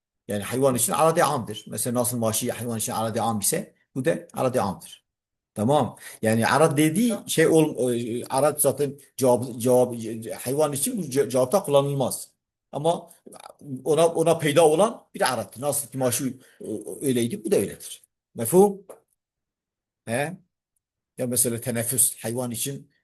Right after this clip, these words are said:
o da aradı amdır. Ve yasduku tarifu kulli minel cinsi ve nev'i vel fasli vel khasi ve tatil am ala kulli minel fiyatil madde.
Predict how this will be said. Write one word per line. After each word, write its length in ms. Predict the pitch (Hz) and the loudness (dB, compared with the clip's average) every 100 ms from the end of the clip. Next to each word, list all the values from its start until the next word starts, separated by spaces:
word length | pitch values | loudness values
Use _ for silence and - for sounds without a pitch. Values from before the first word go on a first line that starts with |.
| - | -12
o 140 | 139 | -6
da 140 | 113 | -6
aradı 260 | 101 95 - | -6 -12 -14
amdır. 400 | 90 82 - _ _ _ _ _ _ _ _ - | -18 -20 -20 _ _ _ _ _ _ _ _ 0
Ve 80 | 156 | 6
yasduku 560 | 202 - - - 156 | 6 6 0 -4 -8
tarifu 480 | - 139 175 180 - | -2 0 0 -2 -6
kulli 260 | - 202 170 | -4 -2 -2
minel 260 | 139 127 | -2 -2
cinsi 420 | 120 156 - 127 123 | -2 -2 -2 -2 -4
ve 140 | 131 | -2
nev'i 260 | 151 139 120 | -2 -2 -2
vel 100 | 117 | 0
fasli 320 | 147 139 127 | 0 -2 -2
vel 80 | 117 | -2
khasi 340 | 143 139 135 | 0 0 0
ve 40 | |
tatil 220 | 127 131 117 | -2 -4 2
am 460 | 160 208 - - _ _ _ | 4 4 0 -18 _ _ _
ala 240 | - 127 - | -6 -4 -4
kulli 160 | 117 | -6
minel 220 | 110 131 147 | -6 -8 -8
fiyatil 300 | 156 151 147 | -8 -8 -8
madde. 320 | 131 113 | -8 -8